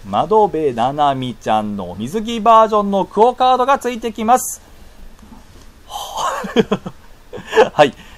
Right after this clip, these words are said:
えー、詳しくは店頭スタッフにお尋ねください。そして、私、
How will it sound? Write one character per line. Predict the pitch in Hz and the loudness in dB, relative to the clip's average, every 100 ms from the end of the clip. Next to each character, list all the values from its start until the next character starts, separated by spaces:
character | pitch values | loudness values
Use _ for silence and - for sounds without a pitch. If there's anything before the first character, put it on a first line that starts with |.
| - | -10
え | 107 104 | -6 -2
ー、 | |
詳 | 143 | -2
し | 135 | 2
く | 208 | 2
は | |
店 | 226 147 | 2 -4
頭 | 135 95 | -6 -8
ス | |
タ | - | -8
ッ | - | -12
フ | |
に | - | -10
お | - | -10
尋 | 104 101 151 | -8 -8 -6
ね | 147 | -8
く | - | -8
だ | 101 90 | -4 -6
さ | - - - | -6 -4 -4
い。 | 240 - - - - - - - - - - - - - | -4 -10 -20 -20 -20 -20 -20 -20 -20 -20 -20 -20 -20 -20
そ | - | -10
し | 294 | -4
て、 | 330 - - - - - - - - | -4 -6 -18 -20 -20 -20 -20 -20 -6
私、 | 180 190 185 | -6 -4 -6